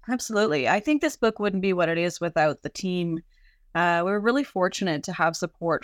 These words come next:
from the trust, the, uh, Aldous Huxley Trust Foundation. And Jim Spisak is the executive director of the trust and, you know, certainly well,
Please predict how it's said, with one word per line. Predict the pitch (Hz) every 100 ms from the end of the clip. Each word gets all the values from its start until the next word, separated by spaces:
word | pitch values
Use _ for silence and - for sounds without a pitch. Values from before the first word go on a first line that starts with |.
| -
from | 170 165 165
the | 151
trust, | - 170 165 - - -
the, | 170 185 170 165
uh, | 156
Aldous | - 180 170
Huxley | 170 170 170 156
Trust | - 165 -
Foundation. | 165 160 151 156 - 202 233 - _ _ -
And | 165 170 165
Jim | 208 208
Spisak | - 190 180 175 160 175
is | 165
the |
executive | 160 170 170 165
director | - 139 143 - 160
of | 151 -
the | 139
trust | - 208 277 - 165
and, | 156 151 160 156 -
you | 165
know, | 156 156
certainly | - 196 185 175 165 160 - _ _ _ -
well, | 180 175 170 170 170